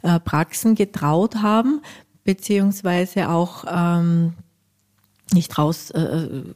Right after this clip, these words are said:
können haben und, äh, nicht die Möglichkeit gehabt haben, dieses Online-Angebot zu nutzen, weil das, man, das Online-Angebot ist toll, wie gesagt, für eine Zeit lang, aber es setzt natürlich voraus, dass es zu Hause die Infrastruktur gibt. Das,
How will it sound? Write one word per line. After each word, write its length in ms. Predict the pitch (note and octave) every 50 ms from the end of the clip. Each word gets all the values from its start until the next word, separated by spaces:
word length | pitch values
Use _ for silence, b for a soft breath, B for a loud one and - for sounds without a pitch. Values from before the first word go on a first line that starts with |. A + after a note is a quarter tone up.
| _ _ - - _ _ _ _ -
können 480 | - F3 E3 E3+ G3 A3 A#3 A#3 A3 G3+
haben 280 | F#3+ F3+ G3 G#3+ A3 B B B B B
und, 320 | B F#3+ F#3 F#3 - - -
äh, 240 | - E3 E3+ F3 F3+
nicht 220 | F#3 G3 G3 -
die 40 | G3+
Möglichkeit 600 | F#3+ D#3+ D#3+ F#3+ A3 A3 A3 - G#3 F#3 E3+ -
gehabt 460 | - F#3+ F3+ E3+ D#3 E3 - - -
haben, 260 | G#3 G3+ G3 G3 G3 G3
dieses 640 | - - F#3 F3+ - F#3 F3+ - - - - - - F#3 F3 -
Online-Angebot 960 | - - F#3+ G#3 A3 G#3 F#3 F3 E3 - E3 E3+ F3+ F#3+ F#3 - F3 E3+ - -
zu 120 | - F#3+
nutzen, 420 | F#3+ G3+ G#3+ G#3+ - - - F#3
weil 100 | E3+ E3+
das, 140 | D#3+ F3 F3 - - _ -
man, 180 | F#3 F#3+ F#3 F3+
das 180 | F3+ - -
Online-Angebot 840 | - F3+ F#3 F#3+ G3 F#3 F3 D3 E3+ F3 F#3 F#3+ - - F3+ F3+ - F3+
ist 240 | E3+ - - - -
toll, 380 | - - E3+ F3+ G3 A3 A#3
wie 80 | A#3 A3+
gesagt, 300 | - - G#3 G3 G3 -
für 100 | - G3
eine 140 | F#3+ F3+ -
Zeit 280 | - F3 D3+ D#3+ F3+
lang, 200 | G#3+ G#3+ G#3 G3+
aber 360 | - - F3 F3+ F#3+ G#3 A3 - B B B B B B B B B
es 120 | F#3 -
setzt 280 | - F3+ F3+ - - -
natürlich 360 | G3+ G3 - G3 F#3+ F#3+ F#3+
voraus, 440 | - F#3+ E3+ - C#3+ D3+ E3 D#3+ -
dass 180 | - F#3 F#3
es 140 | F#3+ F3+ -
zu 180 | - - F#3 F3
Hause 300 | E3+ D3+ - - - F3
die 160 | F3+ E3 F#3
Infrastruktur 840 | G#3 A3+ - - B3 A#3+ - - - A3+ A3 - - _ - A#3 A3
gibt. 320 | A3+ A#3+ A#3+ A#3+ - -
Das, 260 | F#3+ F#3 F#3 - -